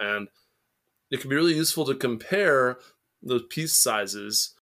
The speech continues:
to some everyday things that we're really familiar with. So, uh, you think about, like, sand on a beach,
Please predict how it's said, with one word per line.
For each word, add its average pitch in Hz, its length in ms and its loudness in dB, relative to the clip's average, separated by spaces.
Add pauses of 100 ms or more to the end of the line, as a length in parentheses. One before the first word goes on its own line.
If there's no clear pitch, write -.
(160)
to 139 240 2
some 135 380 2
everyday 147 400 4
things 131 380 0
that 123 160 -2
we're 117 540 2
really 123 480 2
familiar 110 640 0
with. - 220 -10
So, 110 560 2 (340)
uh, 110 300 0
you 123 60 2
think 151 220 0
about, 127 220 2
like, 120 160 0
sand 127 460 2
on 127 120 2
a 113 40 -2
beach, - 720 -2